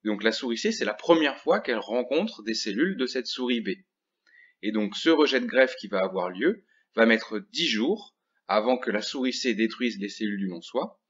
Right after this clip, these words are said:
Et en fait, ici, on retrouve une réponse primaire, puisque la souris C rencontre pour la première fois les antigènes de la souris B. Donc cela nous confirme qu'une réponse primaire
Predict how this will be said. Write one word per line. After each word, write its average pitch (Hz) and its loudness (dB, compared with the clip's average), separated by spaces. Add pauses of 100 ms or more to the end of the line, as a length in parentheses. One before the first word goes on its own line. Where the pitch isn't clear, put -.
(220)
Et - -6
en 92 -2
fait, 151 0
ici, - -8
on 107 0
retrouve 98 -4
une 185 0
réponse 98 -2
primaire, 107 -4 (340)
puisque - -6
la 113 6
souris 101 -6
C 147 -4 (240)
rencontre 139 -4
pour 98 -4
la 87 -4
première 139 -2
fois 107 -2 (220)
les 113 0
antigènes 127 2
de 143 4
la 135 6
souris 127 -4
B. 101 -2 (140)
Donc 92 -20
cela 101 0
nous 101 -2
confirme 113 -4 (340)
qu'une 113 0
réponse 160 4
primaire 123 0